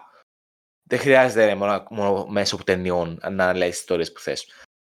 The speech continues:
Το κόμικ το οποίο αναφέρω είναι το Inkal. Ε, είναι, <clears throat> είναι, είναι ένα κόμικ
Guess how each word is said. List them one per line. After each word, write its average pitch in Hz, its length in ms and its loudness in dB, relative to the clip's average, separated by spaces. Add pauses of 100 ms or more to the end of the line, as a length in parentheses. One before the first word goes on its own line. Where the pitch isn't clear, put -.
(140)
Το 98 140 0
κόμικ 131 240 4
το 147 80 0
οποίο 135 120 2
αναφέρω 135 420 6
είναι 127 120 2
το 113 260 2
Inkal. 92 320 4 (380)
Ε, 92 520 2
είναι, 110 180 -2 (480)
<clears throat> 170 420 0
είναι, 113 160 2 (300)
είναι 110 160 0
ένα 123 160 4
κόμικ 123 480 2